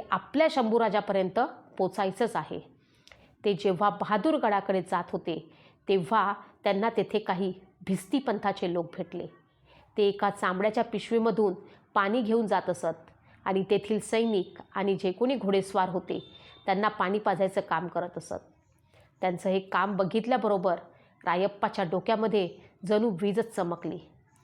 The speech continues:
यांच्या डेऱ्यात घुसून आपण महाराजांपर्यंत पोचू शकू,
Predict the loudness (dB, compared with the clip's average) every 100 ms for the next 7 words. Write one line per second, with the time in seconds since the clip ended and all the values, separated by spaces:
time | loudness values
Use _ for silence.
0 | _ _ _ _ 2 4 2 2 2 2
1 | 2 0 -2 0 -2 -2 -4 -10 -4 0
2 | 0 0 0 0 2 2 2 2 2 -2
3 | 0 0 0 -2 -2 -2